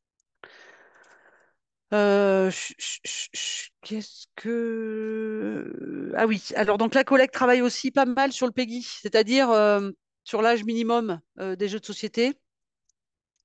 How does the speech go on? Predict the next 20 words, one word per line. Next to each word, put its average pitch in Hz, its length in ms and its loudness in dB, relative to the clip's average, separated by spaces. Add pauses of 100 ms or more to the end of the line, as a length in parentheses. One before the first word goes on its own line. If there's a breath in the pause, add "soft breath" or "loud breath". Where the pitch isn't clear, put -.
(560 loud breath)
pour, 202 300 -2
euh, 170 440 2
sensibiliser 240 580 -4
en 233 100 -2
tout 214 120 -14
cas 233 160 2
les 220 80 2
parents 220 400 0
et 214 140 -4
les 214 180 -8
enfants, 220 460 -4 (440 soft breath)
euh, 175 880 2
sur - 260 -10
ce - 120 -8
peggy, 202 400 -2
en 185 80 0
fait, 208 300 0
pour - 220 -4
éviter, 220 640 2
euh, 170 280 0